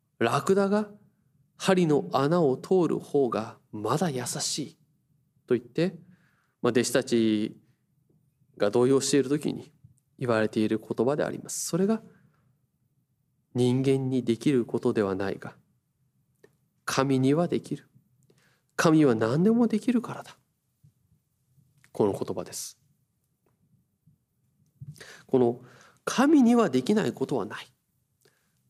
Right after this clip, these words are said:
神は何でもできる」というのは、もう何か物理法則を超えるようなことができるというような、そういった私たちがい-、なんかイメージしてしまうような類のことではありません。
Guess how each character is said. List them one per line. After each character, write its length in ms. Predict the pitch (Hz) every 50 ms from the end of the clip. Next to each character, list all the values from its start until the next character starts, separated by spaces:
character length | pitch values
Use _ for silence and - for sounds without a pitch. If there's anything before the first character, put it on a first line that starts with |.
| _ -
神 340 | - - 220 226 247 240 202
は 120 | 160 127
何 280 | 117 117 113 165 214 262
で 80 | 320
も 140 | 311 330 311
で 80 | 302 285
き 120 | - 269
る」 80 | 185 -
と 120 | - - - _ _ _ _ _ _ _ _ _ _ _ _ -
い 60 | 135
う 60 | 131 120
の 100 | 110 101
は、 340 | 101 107 101 87 - - - - - - - _ _ - _ -
も 100 | - 156
う 20 | 147
何 180 | 165 196 208
か 100 | 165 139
物 280 | 131 135 151 151 - 262
理 60 | 277
法 220 | 254 - 285 277 254
則 220 | - 180 - 139
を 100 | 123 123
超 260 | - - - 160 196 240
え 40 |
る 80 | 254 277
よ 140 | 285 285 277
う 20 |
な 100 | 208 147
こ 120 | - 147 143
と 80 | 160
が 140 | 139 113 104
で 160 | 95 110 117
き 160 | - - 202
る 120 | 180 - -
と 100 | - - _ _ _ _ _ _ _ _ _ -
い 100 | 165 170
う 100 | 180 185
よ 200 | 180 175 165 147
う 20 |
な、 320 | 127 127 131 131 120 - - - - - - _
そ 320 | - - - - 196 202 220
う 60 | 220
い 40 | 208
っ 20 |
た 140 | - 196 156
私 200 | 156 208 208 -
た 80 | 175
ち 80 | - 151
が 60 | 139
い-、 140 | 151 143 143 -
な 100 | 147 135
ん 20 |
か 60 | 127
イ 100 | 117 147
メ 140 | 151 160 180
ー 60 | 170
ジ 80 | 143 139
し 60 | -
て 60 | -
し 140 | - - 165
ま 80 | 151 143
う 80 | 147
よ 120 | 151 151 143
う 40 | 123
な 80 | 113
類 320 | 107 - 143 143 139 123 110
の 100 | 110 -
こ 120 | - 123
と 100 | - 131
で 80 | 113 101
は 140 | 95 98
あ 40 | 104
り 80 | 127 143
ま 100 | 151 143
せ 120 | - -
ん。 100 | - -